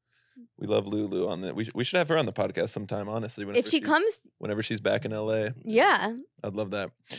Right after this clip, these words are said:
Speaker 1: Um, all right, next date here. This one is a, a more obscure one, but, uh,
Speaker 2: Okay.
Speaker 1: this is January twenty-ninth,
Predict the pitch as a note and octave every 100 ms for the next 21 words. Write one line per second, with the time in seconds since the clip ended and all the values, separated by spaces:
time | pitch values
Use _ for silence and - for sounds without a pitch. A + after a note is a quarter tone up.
0 | - - - C3+ D3 D3 E3 C3+ - A#2
1 | D3+ E3 G#2 A2 A2+ B2 - A2+ A2 C#3
2 | E3 D#3 A#2+ A#2 G#2 - G#2+ A2 G#2 -
3 | - G2 G#2 F#2+ F2+ E2 D2+ D#2+ F#2 F2
4 | F2+ F2+ D#2 A2+ A2 A#2 A#2+ A#2+ C#3 C#3+
5 | - A#2 A2 G#2+ F2+ - -